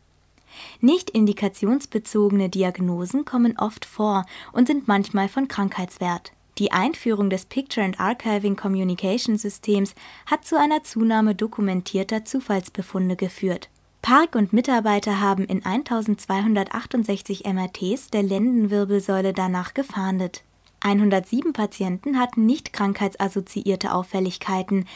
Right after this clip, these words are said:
die bei den Geschlechtern unterschiedlich häufig waren. Die Indikation zur M R T bestand wegen chronischer Rückenschmerzen, teilweise radikulären Symptomen und dem Verdacht auf eine Bandscheibenprotrusion.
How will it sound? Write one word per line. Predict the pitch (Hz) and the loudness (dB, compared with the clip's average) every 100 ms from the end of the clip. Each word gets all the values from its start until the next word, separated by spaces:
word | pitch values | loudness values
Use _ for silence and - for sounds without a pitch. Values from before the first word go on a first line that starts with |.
| - - | -14 -4
die | 247 | 4
bei | 254 | 4
den | 277 302 | 4 0
Geschlechtern | - 208 208 - 220 | 0 0 -2 -2 -2
unterschiedlich | 220 247 240 - 202 240 262 | 2 2 0 -2 -2 -2 -2
häufig | 202 185 180 - | -2 -2 -4 -4
waren. | 180 175 170 175 _ _ - | -2 -2 -2 -10 _ _ -6
Die | 196 202 | 0 4
Indikation | 196 190 185 - 196 208 339 | 4 2 -4 -4 -2 -2 -2
zur | - 196 | -2 -2
M | 190 | 0
R | 180 175 | 0 -2
T | - 254 | 0 0
bestand | 262 - 208 208 202 | -2 -2 -2 0 2
wegen | 202 190 | 2 0
chronischer | - 190 262 247 196 185 | -2 0 0 0 -2 -2
Rückenschmerzen, | 233 254 - 202 190 - 196 185 | 0 -2 0 0 0 -2 -6 -4
teilweise | 185 180 190 190 190 190 | -2 -2 0 0 0 0
radikulären | 190 226 247 208 190 185 190 | -2 -2 -2 -2 0 0 0
Symptomen | 185 180 175 - 180 196 220 226 - - 220 | -2 -2 -4 -2 0 2 0 -2 -12 -4 2
und | 277 320 | 4 4
dem | 240 | 0
Verdacht | 233 202 185 - - | 0 0 0 0 -4
auf | 262 | -2
eine | 240 269 | 0 0
Bandscheibenprotrusion. | 233 190 185 196 185 180 - 185 - 185 180 180 170 | 2 0 0 -2 -2 -2 -6 -6 -6 -6 -2 -4 -6